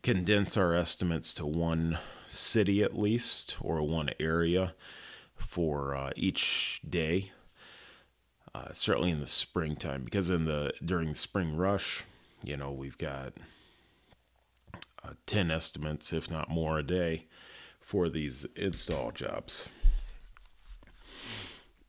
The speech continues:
So one thing we did change this year, or added, I guess you could say, to our process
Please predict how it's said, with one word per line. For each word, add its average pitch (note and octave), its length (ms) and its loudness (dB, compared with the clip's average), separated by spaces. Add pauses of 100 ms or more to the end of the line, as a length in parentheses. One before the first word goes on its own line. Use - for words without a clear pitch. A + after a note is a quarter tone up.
(160)
So F#2 440 6 (880)
one A#2+ 240 6
thing B2 180 6
we G2+ 120 8
did F#2 240 4
change F2+ 380 2
this F2 260 2
year, E2+ 340 0 (380)
or D2 500 -2
added, F2 400 2
I D#2+ 80 -2
guess F2 280 -4
you E2 80 -6
could F2 140 -4
say, E2+ 180 0
to F2 160 -4
our E2 60 2
process D#2 640 -4